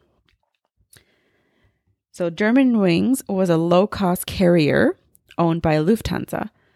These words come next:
They were founded in two thousand two and ceased operations in April of two thousand twenty. This incident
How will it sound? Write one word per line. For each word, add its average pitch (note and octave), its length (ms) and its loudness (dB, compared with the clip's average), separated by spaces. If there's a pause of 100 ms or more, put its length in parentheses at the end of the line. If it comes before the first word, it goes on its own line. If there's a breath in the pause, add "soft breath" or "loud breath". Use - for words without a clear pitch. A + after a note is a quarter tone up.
(640)
They F3+ 120 2
were F3 100 2
founded F3+ 500 -2
in F3 280 -2
two F#3+ 200 -2
thousand G#3+ 460 0
two G3+ 400 0
and F3+ 180 -2
ceased F#3+ 360 -4
operations F#3+ 640 -2
in F#3+ 160 -2
April E3 340 0
of E3+ 140 -2
two - 120 -4
thousand D#3 260 2
twenty. - 320 -4 (1300 soft breath)
This F3+ 160 0
incident A3+ 840 -4